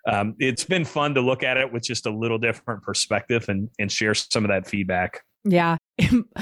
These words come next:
Speaker 2: Funny enough, my mother-in-law was a secret shopper back in the day. And my husband always loves to tell the story of when she was a secret shopper because she has the worst
Speaker 1: <laughs>
Speaker 2: poker face. <laughs> Like, it was always, like, super
Speaker 1: <laughs>
Speaker 2: obvious that she was very clearly a secret shopper, which it really cracks me up.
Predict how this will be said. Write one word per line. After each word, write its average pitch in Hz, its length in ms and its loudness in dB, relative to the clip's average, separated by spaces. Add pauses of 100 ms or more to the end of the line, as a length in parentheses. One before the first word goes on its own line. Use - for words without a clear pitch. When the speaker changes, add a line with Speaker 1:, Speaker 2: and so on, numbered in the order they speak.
(160)
Speaker 2:
Funny 226 220 4
enough, 214 260 4
my 185 240 6
mother-in-law 190 840 4
was 196 160 4
a 190 80 4
secret 185 340 2
shopper 190 380 4
back 185 260 2
in 190 80 6
the 190 80 2
day. 185 380 4
And 180 160 2
my 165 160 4
husband 185 360 2
always 185 320 6
loves 180 200 2
to 175 80 -6
tell 170 160 6
the 170 40 4
story 165 300 2
of 165 60 0
when 180 100 2
she 185 120 4
was 175 120 4
a 175 60 2
secret 185 280 2
shopper 185 280 4
because 180 280 2
she 185 360 2
has 190 240 2
the 190 200 6
worst 170 640 4
Speaker 1:
<laughs> - 0 -
Speaker 2:
poker 175 320 6
face. 214 520 4
<laughs> - 40 -2 (300)
Like, 370 380 0
it 339 60 2
was 269 180 4
always, 269 240 6
like, 240 180 0 (180)
super 311 720 4
Speaker 1:
<laughs> - 40 2
Speaker 2:
obvious 262 600 4
that - 180 2
she - 180 2
was 330 180 2
very 247 320 4
clearly 226 380 4
a 220 80 2
secret 220 340 2
shopper, 214 400 4
which 196 160 0
it 208 60 2
really 175 220 2
cracks 160 280 0
me 170 80 0
up. 156 140 2